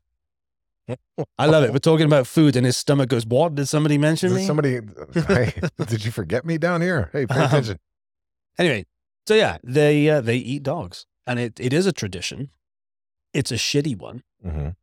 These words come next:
Speaker 1: But recently, South Korea passed a law, legislation that, uh, will outlaw it. It's done.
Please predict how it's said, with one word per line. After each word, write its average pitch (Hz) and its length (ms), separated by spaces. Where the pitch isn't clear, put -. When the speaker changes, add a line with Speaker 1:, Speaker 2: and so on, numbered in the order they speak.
Speaker 1:
But 123 400
recently, 123 720
South 123 240
Korea 120 280
passed 107 340
a 104 40
law, 98 340
legislation 101 640
that, 90 180
uh, 98 100
will 101 280
outlaw 104 380
it. - 100
It's 107 180
done. 98 340